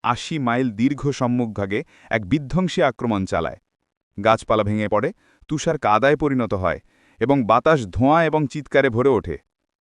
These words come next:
আমেরিকান অবস্থানগুলি সম্পূর্ণভাবে অজ্ঞান হয়ে পড়ে। কয়েক ঘন্টার মধ্যে জার্মান ট্যাঙ্ক এবং পদাতিকরা ফাঁক দিয়ে ঢেলে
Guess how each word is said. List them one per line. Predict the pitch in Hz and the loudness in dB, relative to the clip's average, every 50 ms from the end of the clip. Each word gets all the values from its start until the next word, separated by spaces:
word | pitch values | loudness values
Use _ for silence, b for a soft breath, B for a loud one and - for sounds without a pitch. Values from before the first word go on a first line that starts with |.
| _ _ _ _ _ _ | _ _ _ _ _ _
আমেরিকান | - 107 110 113 117 113 127 117 | -4 0 0 0 0 0 0 0
অবস্থানগুলি | 113 110 117 - - - 127 120 120 117 120 123 123 | 0 0 -2 -6 -4 -4 -2 -2 -2 -2 -2 -4 -4
সম্পূর্ণভাবে | - - - 110 117 190 180 226 220 196 202 202 180 165 175 170 165 | -6 -4 -4 -4 -2 -2 -2 -2 -2 -2 0 0 0 0 2 2 4
অজ্ঞান | 139 123 117 107 107 131 123 107 | 4 4 2 0 -2 -2 -2 0
হয়ে | 98 98 92 | 0 -2 -4
পড়ে। | 82 - 76 71 58 - _ _ _ _ _ _ _ _ _ _ _ _ _ _ _ | -4 -4 -4 -4 -6 -10 _ _ _ _ _ _ _ _ _ _ _ _ _ _ _
কয়েক | 113 110 110 98 | 2 2 2 2
ঘন্টার | - 113 110 107 120 113 | 0 -2 -2 0 -2 -2
মধ্যে | 110 113 110 101 107 127 151 b b b b b b | 0 -2 -4 -2 -2 -4 -4 b b b b b b
জার্মান | - 120 120 123 135 139 143 139 | 2 4 4 4 4 2 2 2
ট্যাঙ্ক | - 135 127 139 151 151 156 | 0 0 0 0 0 -2 -4
এবং | 143 147 147 135 | -4 -4 -4 -2
পদাতিকরা | - 120 120 139 143 - 156 147 160 147 | -2 0 0 0 -2 -2 -4 -2 -2 -2
ফাঁক | - - - 131 135 143 | -2 -2 0 0 0 0
দিয়ে | 139 131 139 156 151 | -2 -6 -4 -4 -4
ঢেলে | 127 92 95 131 139 160 170 | -4 -2 -2 0 0 0 -2